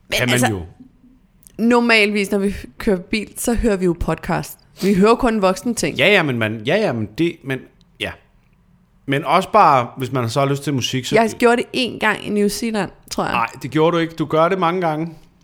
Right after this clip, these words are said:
Speaker 2: Nej.
Speaker 1: Det er mit billede af
Speaker 2: Det er
Speaker 1: sandheden.
Speaker 2: dit billede. Men jeg vil så sige, hvis du gerne vil have... Øh, og det kan du nå endnu i teorien, hvis du gerne vil influere hende til at have,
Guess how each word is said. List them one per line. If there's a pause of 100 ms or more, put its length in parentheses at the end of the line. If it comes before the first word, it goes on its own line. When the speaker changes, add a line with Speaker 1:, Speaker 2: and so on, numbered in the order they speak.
(180)
Speaker 2:
Nej. (1500)
Speaker 1:
Det
er
mit
billede
af
Speaker 2:
Det
er
Speaker 1:
sandheden.
Speaker 2:
dit
billede. (400)
Men
jeg
vil
så
sige,
hvis
du
gerne
vil
have... (380)
Øh,
og
det
kan
du
nå
endnu
i
teorien,
hvis
du
gerne
vil
influere
hende
til
at
have,